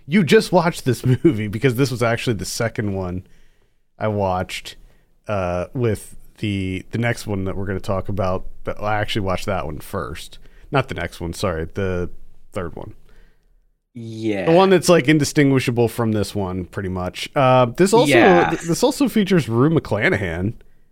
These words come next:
Speaker 2: Yes, it does.
Speaker 1: as, as Mi-, Ms. Leona.
Speaker 2: Mm-hmm.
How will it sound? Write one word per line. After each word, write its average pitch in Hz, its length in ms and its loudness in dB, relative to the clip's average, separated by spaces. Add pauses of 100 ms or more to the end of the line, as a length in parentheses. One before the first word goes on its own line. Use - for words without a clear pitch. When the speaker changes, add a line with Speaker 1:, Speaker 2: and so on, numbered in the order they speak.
Speaker 2:
Yes, 101 280 2
it 110 100 2
does. 151 300 2
Speaker 1:
as, 104 500 0
as 107 260 -2
Mi-, 104 380 -2 (100)
Ms. 131 380 4
Leona. 123 720 4 (580)
Speaker 2:
Mm-hmm. 95 420 -8